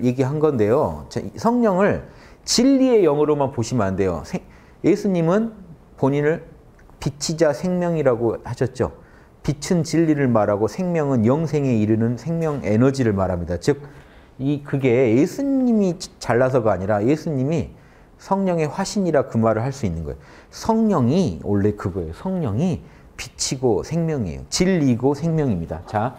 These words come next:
요 부분 주목, 주목하세요. 생명이, 아, 성령이 빛이고 생명입니다.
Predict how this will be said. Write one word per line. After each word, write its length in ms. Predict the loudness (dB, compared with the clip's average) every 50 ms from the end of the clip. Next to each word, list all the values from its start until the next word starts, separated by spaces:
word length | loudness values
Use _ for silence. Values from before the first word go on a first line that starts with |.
| -16 -20 -20 -6 0
요 120 | 0 2 2
부분 260 | 2 2 0 0 -2
주목, 280 | -2 -4 -4 -4 -4 -2
주목하세요. 640 | -2 -2 -2 0 0 -2 0 2 2 2 2 0 -4 -10 -18 -20 -20 -20 -20 -20 -20 -20 -20 -20 _ _ -6
생명이, 880 | -2 0 2 2 2 2 2 2 2 2 2 2 2 0 0 -2 -6 -12 -18 -20 -20 -20 -20 -20 -20 -20 -20 -20 -20 -20 -20 -20 -20 -20 _
아, 160 | -6 -6 -6 -4
성령이 800 | -2 0 0 2 4 4 4 2 2 0 0 0 0 -2 -4 -6
빛이고 520 | -10 -10 -10 -10 -8 -8 -2 0 0 0
생명입니다. 920 | 0 -2 -4 -2 -2 0 0 0 0 0 -2 0 2 2 2 2 0 -6